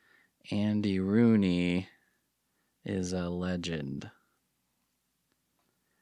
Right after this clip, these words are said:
Jen. How we doing here? Last chance to save Trump's legacy. First polls close soon. Emergency funds needed. Peter, act now or <laughs> fail Trump.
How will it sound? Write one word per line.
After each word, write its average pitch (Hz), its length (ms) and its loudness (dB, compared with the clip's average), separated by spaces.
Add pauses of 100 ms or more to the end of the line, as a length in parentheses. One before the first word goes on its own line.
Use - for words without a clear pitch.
(220)
Jen. - 640 -10 (2000)
How 98 80 -4
we 87 140 -4
doing 76 320 -6
here? 78 380 -8 (1600)
Last 127 320 6
chance 120 340 8
to - 160 -4
save 107 300 6
Trump's 107 340 4
legacy. 98 640 4 (560)
First - 420 4
polls 117 300 8
close 107 340 6
soon. 92 320 4
Emergency 110 680 4
funds 98 420 4
needed. 92 460 2 (480)
Peter, 120 260 6
act 113 380 4
now 110 320 8
or 101 240 8
<laughs> - 0 -
fail 120 340 8
Trump. 127 480 4